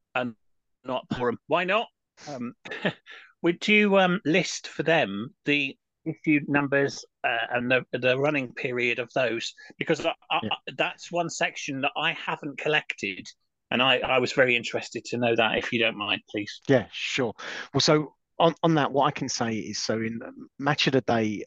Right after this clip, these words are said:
Speaker 2: um, was was a weekly magazine for, for, for adults, and then it went monthly. Um, and then the Roy the Rovers, uh, story started appearing in that, as we've said, Ian Rimmer writing it and Barry Mitchell drawing.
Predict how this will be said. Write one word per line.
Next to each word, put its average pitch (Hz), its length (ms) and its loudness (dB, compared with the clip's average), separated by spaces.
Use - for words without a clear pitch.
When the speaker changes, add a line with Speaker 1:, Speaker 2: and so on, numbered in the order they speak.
Speaker 2:
um, 101 500 -4
was - 400 -2
was 131 180 2
a 120 60 0
weekly 120 500 0
magazine 107 520 -2
for, - 200 -14
for, - 200 -12
for 104 140 -2
adults, 98 320 -2
and 104 80 -4
then 107 80 0
it - 80 -4
went 101 200 -6
monthly. 95 540 -8
Um, 107 420 2
and 110 140 2
then 113 120 6
the 107 80 2
Roy 113 140 4
the 107 100 0
Rovers, 104 680 0
uh, 95 160 -4
story 98 600 -4
started 104 360 2
appearing 101 380 0
in 95 120 -6
that, 104 180 -4
as 95 200 -8
we've 101 160 -4
said, - 280 -2
Ian 101 320 0
Rimmer 104 320 2
writing 101 380 -4
it 104 100 -2
and 95 320 -10
Barry 98 200 0
Mitchell 98 360 -4
drawing. 101 340 -6